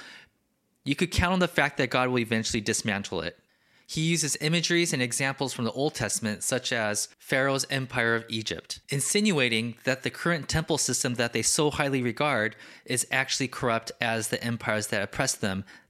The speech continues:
hundreds of years ago. And when that system gets dismantled, your life will also be dismantled. So Jesus offers a warning of not to put your faith in temporary system, especially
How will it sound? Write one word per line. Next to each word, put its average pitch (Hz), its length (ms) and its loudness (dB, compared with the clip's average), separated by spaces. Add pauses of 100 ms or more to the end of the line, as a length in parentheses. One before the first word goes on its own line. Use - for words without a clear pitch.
(220)
hundreds 120 360 2
of 101 80 -4
years 98 220 0
ago. 78 280 -6 (320)
And 123 160 0
when 135 200 0
that 151 200 2
system 156 340 0
gets 139 200 0
dismantled, 131 720 0 (220)
your 139 180 4
life 127 240 2
will 123 80 4
also 131 360 2
be 110 140 0
dismantled. 90 680 -4 (240)
So - 180 0
Jesus 147 400 2
offers 135 380 0
a 156 60 2
warning 120 480 0 (100)
of 117 260 -2
not 127 360 2
to - 100 -2
put 143 200 -2
your 127 140 0
faith 117 440 -2
in 113 160 0
temporary 139 480 0
system, 110 420 0
especially 110 800 2